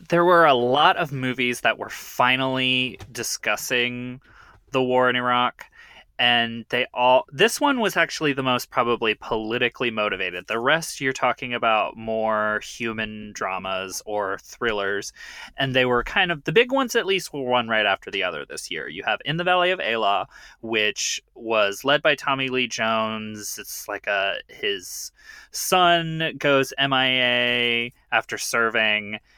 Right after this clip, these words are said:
and that ended up getting Tommy Lee Jones a Best Actor nomination. Then the very next month, you have Rendition, which also starred Meryl Streep kind of in this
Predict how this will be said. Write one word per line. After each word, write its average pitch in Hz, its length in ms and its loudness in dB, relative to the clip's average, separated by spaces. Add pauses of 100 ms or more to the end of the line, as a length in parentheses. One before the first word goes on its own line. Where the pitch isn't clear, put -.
(140)
and 117 120 -8
that 123 240 4
ended 117 240 0
up 107 140 0
getting 110 260 -4
Tommy 101 300 -4
Lee 98 140 -4
Jones 101 420 -8 (100)
a 95 200 -4 (120)
Best 98 220 -4
Actor 156 260 0
nomination. 135 720 -2 (340)
Then 113 320 -2
the 113 80 -2
very 175 260 4
next 180 240 0
month, 151 260 2
you 120 120 0
have 117 260 0
Rendition, 110 800 0
which 101 180 -6
also 139 320 2
starred 110 300 0
Meryl 104 220 -2
Streep - 420 -10
kind 107 200 -8
of 104 60 -12
in 98 200 -6
this 95 300 -8